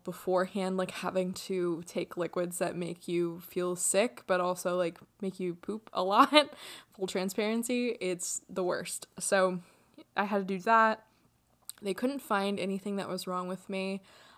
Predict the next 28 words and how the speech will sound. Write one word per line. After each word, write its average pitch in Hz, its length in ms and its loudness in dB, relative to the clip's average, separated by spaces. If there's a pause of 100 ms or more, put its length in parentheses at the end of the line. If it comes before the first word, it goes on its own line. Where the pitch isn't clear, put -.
(120)
Uh, 196 200 0
when 190 140 0
I 214 40 0
had 226 160 0
my 240 100 0
endoscopy, 196 640 0
they 190 120 0
did 180 280 -4
find 185 460 -2
some 185 440 -2
inflammation 214 720 -2
in 202 80 -2
my 190 140 -6
throat, 202 540 0
but 185 120 -4
they 190 120 -2
believe 180 400 -4
it 185 80 -6
was 180 160 -6
just - 160 -10
because 175 380 -8
of 185 180 -12
the - 140 -2
acid 180 360 0
reflux 180 460 -2
that 185 100 -6
I 185 100 -4
had 190 340 -4